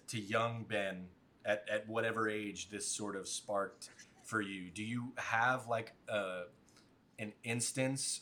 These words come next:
or a, a moment where something in this sphere became super interesting to you that then it's like,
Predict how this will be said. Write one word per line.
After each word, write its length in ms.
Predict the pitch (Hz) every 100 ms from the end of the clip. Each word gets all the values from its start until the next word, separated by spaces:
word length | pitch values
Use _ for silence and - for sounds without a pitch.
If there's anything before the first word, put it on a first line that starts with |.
| -
or 480 | 107 104 101 101 -
a, 260 | 104 104 104
a 20 |
moment 600 | 101 98 107 117 120 127
where 220 | 104 101 92
something 540 | - 120 - 120 120 -
in 220 | 117 113
this 420 | 110 107 - - - - - - -
sphere 800 | - - 117 113 117 123 127 - - - - - - 110
became 520 | 117 - 120 120 120
super 440 | 117 - 120 117 120
interesting 380 | 113 - 123 113
to 100 | -
you 160 | 113 113
that 260 | 104 -
then 220 | 110 110 110
it's 180 | -
like, 220 | 104 101